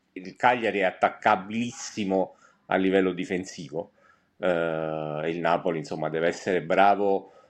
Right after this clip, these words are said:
a mettere, a indirizzare subito la partita dalla sua parte, fondamentalmente.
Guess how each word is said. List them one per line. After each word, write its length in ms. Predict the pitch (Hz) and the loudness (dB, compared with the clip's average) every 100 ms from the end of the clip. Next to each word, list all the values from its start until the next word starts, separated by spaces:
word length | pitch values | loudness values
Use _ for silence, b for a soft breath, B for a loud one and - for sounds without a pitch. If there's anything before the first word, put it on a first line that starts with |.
| B | B
a 120 | - | -2
mettere, 480 | 98 101 104 - 101 | 0 2 0 0 2
a 20 | 98 | 2
indirizzare 640 | 98 101 98 - 113 104 | 2 -4 -6 -2 2 2
subito 400 | 101 104 98 95 | 0 -6 -4 0
la 120 | 90 | 2
partita 640 | 87 87 - 98 92 92 85 | 2 -2 -4 -8 -2 0 2
dalla 240 | 85 82 | 2 -2
sua 200 | - 85 | -2 -2
parte, 460 | 71 65 - - _ | -2 -2 -8 -20 _
fondamentalmente. 960 | _ 92 82 82 78 85 76 73 - - | _ -8 -4 -4 -4 -6 -6 -10 -12 -20